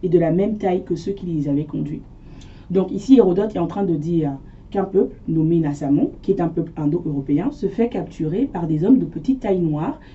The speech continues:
qui les emmenèrent dans une autre ville où ils retrouvèrent d'autres hommes de petite taille noire. Une autre citation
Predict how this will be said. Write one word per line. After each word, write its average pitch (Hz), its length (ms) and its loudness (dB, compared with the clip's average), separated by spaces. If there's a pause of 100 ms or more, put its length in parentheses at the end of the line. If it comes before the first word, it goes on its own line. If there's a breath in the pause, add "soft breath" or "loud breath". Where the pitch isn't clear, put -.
(180 loud breath)
qui 247 160 6
les 196 120 4
emmenèrent 190 560 2
dans 196 200 0
une 190 120 0
autre 214 220 2
ville 185 360 2
où 240 200 4
ils 196 80 4
retrouvèrent 165 480 2
d'autres 175 340 4
hommes 180 140 0
de 147 60 -4
petite - 280 -10
taille 147 200 -2
noire. - 300 -10 (1080 loud breath)
Une 330 120 10
autre 392 200 8
citation 196 600 2